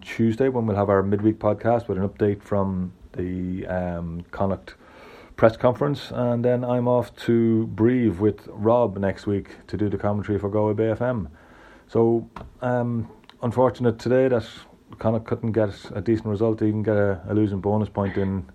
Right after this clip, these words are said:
in Zebra, but, um, at least the women had a great game and had a great win. And, um, if anyone is interested to watch a great game of rugby with a, a, a team that really fights for each other and plays so well and, and tries everything and,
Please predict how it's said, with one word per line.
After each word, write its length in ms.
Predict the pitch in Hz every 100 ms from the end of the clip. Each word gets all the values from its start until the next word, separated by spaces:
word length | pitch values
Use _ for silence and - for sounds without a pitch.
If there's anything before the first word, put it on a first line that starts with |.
| - - - - - - - -
in 200 | 104 98
Zebra, 420 | 90 101 101 120
but, 380 | 104 110 101 -
um, 480 | 107 107 107 104 101 -
at 100 | 104
least 160 | 113
the 60 | 123
women 240 | 117 131
had 140 | 110 110
a 40 |
great 260 | 98 104 95
game 200 | 104 101
and 80 | 92
had 140 | 101
a 40 | 98
great 260 | 98 101
win. 300 | 98 95 90 78 -
And, 380 | 95 95 92
um, 400 | 98 98 95 92 -
if 140 | 101 104
anyone 440 | 110 110 107 90 - -
is 160 | 95
interested 640 | 110 110 110 104 - 101 - - - - -
to 80 | -
watch 280 | 107 107 -
a 100 | 92
great 240 | 110 117
game 180 | 117 113
of 60 | 113
rugby 240 | 110 107
with 180 | 104 101
a, 320 | 101 104 95 - _
a, 40 | 90
a 40 |
team 320 | - 110 110
that 120 | 104
really 540 | 104 107 113 110 104 98 -
fights 240 | - 107 107
for 100 | 113
each 140 | 107
other 200 | 104 104
and 160 | 98 90
plays 300 | 107 104 98
so 120 | 107
well 360 | 104 104 104 101
and, 200 | 95 98
and 180 | 95
tries 340 | 90 107 107 104
everything 360 | 104 101 104
and, 280 | 98 95 98